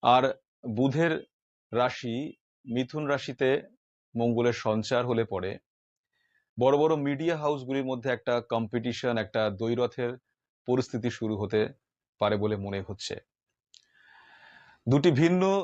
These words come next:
মিডিয়া সংস্থা পরস্পরের সাথে কম্পিটিশন বা লড়াইয়ের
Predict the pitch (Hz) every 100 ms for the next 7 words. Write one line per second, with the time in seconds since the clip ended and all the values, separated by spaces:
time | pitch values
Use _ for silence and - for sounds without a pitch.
0 | - _ - 131 127 151 156 131 127 127
1 | - 107 104 - _ - 123 131 - 123
2 | 127 123 120 110 104 117 120 - 120 110
3 | 104 104 107 117 117